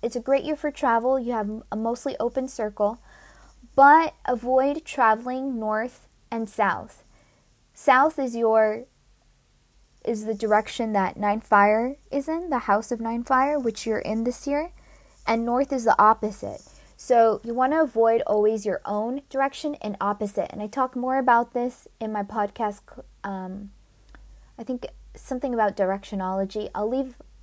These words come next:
the video in the description. But if you're planning to travel and you wanna be extra careful, or if you wanna navigate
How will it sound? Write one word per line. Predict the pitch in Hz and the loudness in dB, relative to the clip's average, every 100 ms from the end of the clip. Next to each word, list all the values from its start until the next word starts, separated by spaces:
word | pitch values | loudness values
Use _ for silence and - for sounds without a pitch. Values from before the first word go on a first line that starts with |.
| - | -10
the | - 202 185 190 | -2 0 0 -2
video | 208 202 196 196 214 - | -2 -2 0 0 -2 -6
in | 196 190 185 190 - | -8 -6 -8 -12 -12
the | 196 | -10
description. | 185 196 - 208 - 311 370 - - - _ _ _ _ - 202 | -10 -10 -6 -8 -6 -6 -8 -14 -20 -20 _ _ _ _ -14 0
But | 285 311 262 - | 6 8 8 4
if | 254 254 | -2 0
you're | 233 | -2
planning | - 277 262 277 302 294 | -2 -2 0 0 -2 -6
to | 254 | -12
travel | - 269 254 247 208 190 190 - | -6 0 2 2 0 -2 -2 -6
and | - 214 | -10 -8
you | |
wanna | 220 220 220 | -6 -4 -4
be | 214 196 | -6 -6
extra | 220 220 - 233 | -6 -8 -10 -12
careful, | - 226 202 202 214 208 - | -2 0 0 0 -2 -2 -4
or | 202 | -8
if | 208 | -6
you | 220 | -6
wanna | 202 202 196 | -4 -2 -2
navigate | 196 196 202 202 202 196 175 | 0 0 0 -2 0 0 0